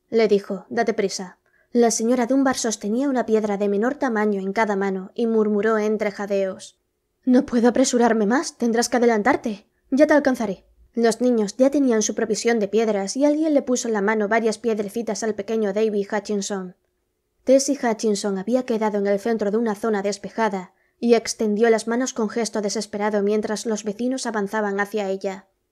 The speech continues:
"No es justo", exclamó. Una piedra la golpeó en la sien. "Vamos, vamos todo el mundo", gritó el viejo Warner. Steve Adams estaba en el frente de la multitud de vecinos, con la señora Graves a su lado.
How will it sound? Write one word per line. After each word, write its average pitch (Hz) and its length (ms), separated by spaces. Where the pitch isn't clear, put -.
"No 339 180
es 311 140
justo", 285 560
exclamó. 226 800
Una 226 320
piedra 247 320
la 240 100
golpeó 202 400
en 202 160
la 196 120
sien. 190 440
"Vamos, 262 680
vamos 302 480
todo 339 160
el 311 100
mundo", 277 520
gritó 233 320
el 262 100
viejo 226 300
Warner. 202 560
Steve 214 440
Adams 240 400
estaba 233 320
en 254 100
el 226 100
frente 214 340
de 208 100
la 208 80
multitud 214 400
de 208 140
vecinos, 196 600
con 214 140
la 208 80
señora 214 340
Graves 202 460
a 208 80
su 208 120
lado. 196 420